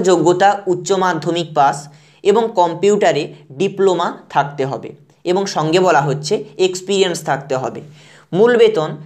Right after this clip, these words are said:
সাত হাজার দুশো থেকে পঁচিশ হাজার চারশো টাকা, সঙ্গে ঊনচল্লিশশো টাকা গ্রেড পে। তারপরে আরেকটি পদ রয়েছে সিনিয়র অ্যাসিস্ট্যান্ট,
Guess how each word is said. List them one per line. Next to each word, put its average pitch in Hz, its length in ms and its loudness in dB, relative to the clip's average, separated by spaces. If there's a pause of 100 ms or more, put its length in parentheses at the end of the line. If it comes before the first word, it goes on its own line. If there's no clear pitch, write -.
(160)
সাত 185 260 0
হাজার 202 180 2 (100)
দুশো 165 320 -2
থেকে 185 180 -2 (120)
পঁচিশ 160 320 -6
হাজার 160 260 -2
চারশো 156 380 2
টাকা, 180 180 2 (360)
সঙ্গে 214 220 4 (120)
ঊনচল্লিশশো 208 680 2 (100)
টাকা 147 180 2 (420)
গ্রেড 151 320 4
পে। 117 100 -4 (680)
তারপরে 190 380 2
আরেকটি 214 340 0
পদ 208 120 2 (100)
রয়েছে 214 280 4 (140)
সিনিয়র 208 380 0
অ্যাসিস্ট্যান্ট, 196 460 -2